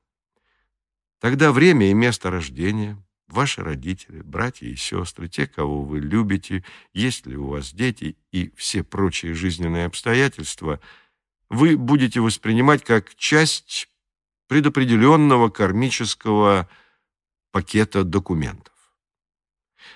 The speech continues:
Вся Вселенная и вы в ней суть лишь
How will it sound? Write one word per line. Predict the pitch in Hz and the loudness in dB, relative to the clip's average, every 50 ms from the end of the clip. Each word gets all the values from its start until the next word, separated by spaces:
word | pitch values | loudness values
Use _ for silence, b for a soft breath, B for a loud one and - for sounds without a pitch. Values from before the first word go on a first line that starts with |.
| B B | B B
Вся | - - 123 120 113 107 | -2 2 4 4 4 4
Вселенная | - - - 117 113 117 131 127 117 110 101 98 95 95 95 92 92 | 0 0 2 2 4 6 6 6 6 4 4 4 4 2 2 2 0
и | - - - 101 101 | -2 -4 0 0 2
вы | 98 98 113 131 127 110 | 2 2 2 2 2 2
в | 95 | 2
ней | 101 101 98 95 92 90 87 - _ _ | 2 2 2 2 2 0 -2 -6 _ _
суть | - - - - 110 101 - | -12 -10 -6 -6 -6 -6 -4
лишь | 95 95 98 95 - - - - | -2 -2 -2 0 -2 -4 -6 -10